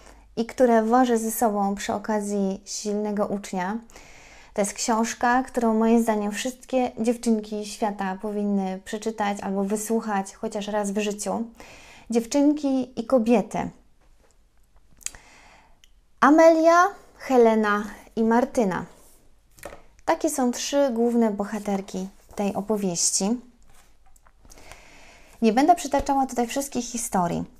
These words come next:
ale na przykład Amelia to jest dziewczynka, która marzy o tym, wie, że będzie najlepszą pilotką świata. Po czym, po pewnych wydarzeniach,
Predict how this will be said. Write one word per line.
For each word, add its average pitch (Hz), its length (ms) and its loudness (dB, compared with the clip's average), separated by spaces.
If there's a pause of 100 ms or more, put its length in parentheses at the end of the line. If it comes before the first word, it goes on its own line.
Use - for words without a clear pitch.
(600)
ale 320 240 2
na 277 120 2
przykład 196 580 -6
Amelia 196 600 0 (400)
to 214 80 -6
jest 226 340 -4
dziewczynka, 226 720 0 (180)
która 208 540 -4 (760)
marzy 262 440 2
o 226 140 0
tym, 196 380 -4 (760)
wie, 196 460 0 (360)
że 208 120 -4
będzie 220 280 2
najlepszą 240 600 0
pilotką 285 440 -4
świata. 196 540 -10 (1120)
Po 254 140 4
czym, 226 460 -4 (1600)
po 226 100 -2
pewnych 277 360 0
wydarzeniach, 208 840 -4